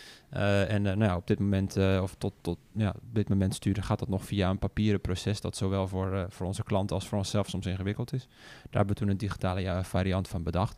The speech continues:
Eh, maar het punt dat ik natuurlijk eigenlijk wilde maken was van, hey, we hebben, we hebben zoiets ontwikkeld en daadwerkelijk ook gewoon zijn er in die testperiode mensen geweest vanuit het buitenland die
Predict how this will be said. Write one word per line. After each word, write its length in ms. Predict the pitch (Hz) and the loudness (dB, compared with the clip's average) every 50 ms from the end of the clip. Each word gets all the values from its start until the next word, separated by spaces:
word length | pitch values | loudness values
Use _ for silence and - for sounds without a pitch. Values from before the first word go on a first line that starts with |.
| - - - - - - - | -18 -20 -20 -20 -20 -12 -4
Eh, 80 | - 117 | 2 4
maar 120 | 101 101 | 6 8
het 160 | 101 101 98 - | 8 6 6 4
punt 180 | - 98 98 | 2 2 2
dat 140 | 92 98 87 | 2 0 0
ik 100 | 101 90 | -2 -2
natuurlijk 300 | 87 82 92 - 104 - | -2 -2 -2 -2 0 2
eigenlijk 300 | 87 92 92 - - 101 | 2 2 2 0 0 0
wilde 180 | 95 95 98 98 | 2 2 2 2
maken 180 | 95 98 - | 2 2 0
was 120 | 92 95 - | -2 -2 0
van, 100 | - 104 | 2 2
hey, 100 | 101 101 | 2 2
we 140 | 101 98 | 4 4
hebben, 260 | 101 101 98 98 85 69 | 4 4 4 2 0 2
we 60 | 98 | 2
hebben 180 | 98 95 98 | 0 2 2
zoiets 260 | 98 101 95 98 - - | 2 4 4 2 2 0
ontwikkeld 420 | 101 92 95 104 - 123 110 - | -2 0 2 2 4 2 2 2
en 80 | 107 104 | 2 2
daadwerkelijk 480 | 101 101 104 104 107 104 - 101 101 | 2 2 4 4 2 2 2 2 0
ook 140 | 104 104 - | 0 0 0
gewoon 360 | - - 101 101 104 104 101 | 0 0 2 2 2 0 0
zijn 180 | - - 104 104 | 0 0 0 0
er 120 | 101 - | 0 -2
in 140 | - 98 104 | -2 -2 -2
die 100 | 101 101 - | -2 -4 -4
testperiode 640 | - - 110 110 - - 110 98 98 101 101 107 110 | -4 -2 -2 -2 -2 -4 -2 -2 0 0 0 0 2
mensen 300 | 110 110 117 123 - 131 | 2 2 2 0 0 -2
geweest 280 | 113 - 101 98 101 - | -2 0 0 0 0 0
vanuit 180 | - 104 101 101 | -2 -2 -2 -2
het 80 | 98 | 0
buitenland 440 | 101 98 98 104 - 107 104 104 101 | 0 0 0 0 -2 -4 -4 -4 -4
die 200 | 104 104 104 - | -2 -4 -4 -4